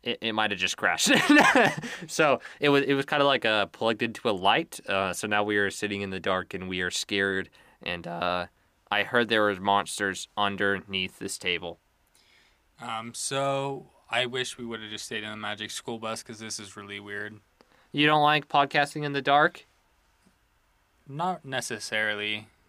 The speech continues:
Speaker 1: Oh, why not?
Speaker 2: 'Cause we're supposed to have a happy, bright podcast, not a dark and depressing
Speaker 1: What's
Speaker 2: one.
Speaker 1: wrong with the dark and depressing podcast? We,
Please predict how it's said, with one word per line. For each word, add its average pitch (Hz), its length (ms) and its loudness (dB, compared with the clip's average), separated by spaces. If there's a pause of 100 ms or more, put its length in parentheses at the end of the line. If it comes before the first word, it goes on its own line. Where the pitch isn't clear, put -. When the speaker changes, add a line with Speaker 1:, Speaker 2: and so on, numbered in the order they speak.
(380)
Speaker 1:
Oh, 98 280 0
why 95 240 -4
not? 101 340 -4 (140)
Speaker 2:
'Cause 143 180 -10
we're 170 60 -8
supposed 180 240 -4
to 160 80 4
have 135 180 4
a 117 100 2
happy, 104 600 -2
bright 101 460 -2
podcast, 101 680 0
not 135 140 -6
a 117 60 -2
dark 101 360 0
and 101 120 -12
depressing 98 500 -4
Speaker 1:
What's 120 140 2
Speaker 2:
one. 98 80 2
Speaker 1:
wrong 123 160 4
with 120 100 0
the 117 100 -2
dark 113 280 2
and 117 80 -2
depressing 110 500 -2
podcast? 92 600 -2
We, 180 360 4